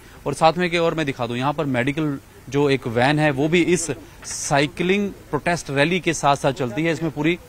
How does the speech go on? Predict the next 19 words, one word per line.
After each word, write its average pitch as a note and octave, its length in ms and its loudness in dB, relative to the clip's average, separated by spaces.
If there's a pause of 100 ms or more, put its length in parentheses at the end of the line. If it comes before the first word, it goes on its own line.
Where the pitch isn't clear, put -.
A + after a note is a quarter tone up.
(200)
सुविधा D#3+ 420 2
है, F3 300 0
इसमें C#3+ 220 -6
physiotherapist C#3 720 -2
हैं, E3+ 160 0 (340)
क्योंकि, E3 400 0 (260)
अ, B2+ 60 -4 (260)
पचपन F#3+ 280 0
लोगों E3+ 200 2
का E3 60 2
समूह C#3+ 380 -2
देहरादून D3+ 460 2
से D3 160 -2
दिल्ली C3 420 0 (160)
की D3+ 60 -2
लंबी C#3+ 300 2
यात्रा C#3 240 2
पर C3 160 2
है। D3 120 2